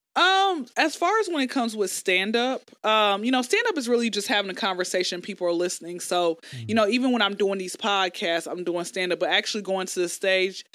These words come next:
Speaker 1: I haven't really done that.
Speaker 2: Mm-hmm.
Speaker 1: Um, that's not really my, um, ordeal in a sense. I, I like, I like, you know, more so in person where I'm talking to this group of people
Speaker 2: Mm.
Speaker 1: listening.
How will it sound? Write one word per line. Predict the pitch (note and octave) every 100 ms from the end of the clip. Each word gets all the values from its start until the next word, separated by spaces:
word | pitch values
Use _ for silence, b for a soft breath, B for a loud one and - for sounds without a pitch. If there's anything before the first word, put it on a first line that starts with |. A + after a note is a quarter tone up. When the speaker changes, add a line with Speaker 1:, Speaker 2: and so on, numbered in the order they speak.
| B B
Speaker 1:
I |
haven't | D4 D4+ A#3+
really | A#3+ G#3
done | F#3 F#3 F3
that. | D#3 E3 G3 -
Speaker 2:
Mm-hmm. | - G#2+ F#3
Speaker 1:
Um, | F3+ F3
that's | F#3+ -
not | F#3+ F3+
really | F3+ E3+
my, | E3+ E3 D#3+ D#3+ D#3+ _ _ _ _ _ _ - -
um, | F3 E3 D#3 D3 C#3 D3 A#3+ _ _ _ _ -
ordeal | G3+ F#3+ F#3 F#3+ G3
in | G#3+
a |
sense. | G#3+ A3+ G#3+ G#3+
I, | F3
I | E3+
like, | G#3+ A3 G#3+
I | G#3+
like, | A3+ A3 - -
you | A3
know, | G3 F#3+
more | G3 G3
so | G3+ G3+ F#3+ F#3 F3
in | G3+ G3+
person | - G3+ F#3+ - F#3+ F#3
where | F3+
I'm | F3
talking | - G3+ F#3 F#3
to |
this | F#3 -
group | E3+ F#3
of | F#3
people | G3 F3 E3+
Speaker 2:
Mm. |
Speaker 1:
listening. | F3 - C3+ C3+